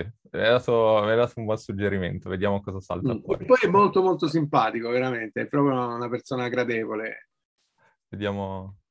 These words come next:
Speaker 1: No, no, ass-, assolutamente lo farò. Così non,
Speaker 2: Ok.
Speaker 1: cioè, io lo conosco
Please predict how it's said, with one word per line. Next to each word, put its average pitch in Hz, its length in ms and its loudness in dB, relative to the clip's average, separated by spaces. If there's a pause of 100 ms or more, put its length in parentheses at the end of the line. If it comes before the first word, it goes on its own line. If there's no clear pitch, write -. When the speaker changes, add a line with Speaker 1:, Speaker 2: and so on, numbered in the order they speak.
(380)
Speaker 1:
No, 202 100 4
no, 240 100 4
ass-, - 140 0
assolutamente 135 580 0
lo 104 60 -2
farò. 107 300 0 (440)
Così 104 140 -6
non, 98 180 -2
Speaker 2:
Ok. 98 440 -2
Speaker 1:
cioè, 127 140 4
io 147 60 6
lo 170 100 6
conosco 143 800 4